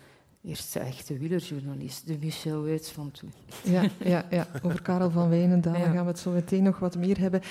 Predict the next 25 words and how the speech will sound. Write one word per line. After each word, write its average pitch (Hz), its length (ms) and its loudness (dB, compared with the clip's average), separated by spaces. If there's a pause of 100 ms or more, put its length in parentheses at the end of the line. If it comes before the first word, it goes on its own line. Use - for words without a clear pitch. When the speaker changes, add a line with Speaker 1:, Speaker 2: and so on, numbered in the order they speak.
(160)
Speaker 2:
Eerst 226 260 4
even 214 360 4
de 196 80 2
collectie 196 460 0
van 180 140 2
het 180 140 2
Letterenhuis 170 920 0
induiken. 170 500 -2
Dat 165 120 -8
bevat 175 360 -6
ook 208 120 -4
heel 220 220 10
wat 190 160 2
werk 190 240 -2 (400)
waar 180 160 2
het, 175 200 2
eh, 180 200 2
wielrennen 180 520 2
meer 190 280 0
of - 180 -6
minder 190 280 4
in 185 240 -2
ter 180 140 -4
sprake 185 500 -2
komt. 196 300 -2